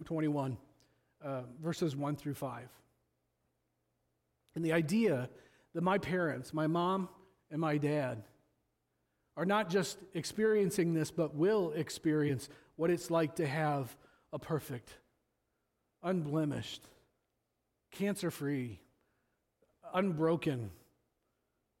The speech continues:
perfect, not just body, but experience physically with,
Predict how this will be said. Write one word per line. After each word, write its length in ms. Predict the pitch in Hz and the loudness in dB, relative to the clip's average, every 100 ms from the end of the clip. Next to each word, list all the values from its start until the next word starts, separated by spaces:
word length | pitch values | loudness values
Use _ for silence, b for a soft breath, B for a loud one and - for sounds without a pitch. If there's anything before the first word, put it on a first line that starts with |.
| - | -4
perfect, 500 | 220 - 131 110 - - _ _ _ _ _ _ _ _ _ - | -2 -2 -6 -8 -14 -20 _ _ _ _ _ _ _ _ _ -6
not 160 | 190 | -4
just 240 | 170 156 143 | -2 -2 -2
body, 320 | 170 190 170 | 0 2 2
but 160 | 143 143 | 0 -2
experience 580 | - - 175 185 147 | -4 -2 2 4 2
physically 460 | - 160 156 - 139 | -2 -4 -4 -4 -4
with, 260 | 131 127 | -4 -4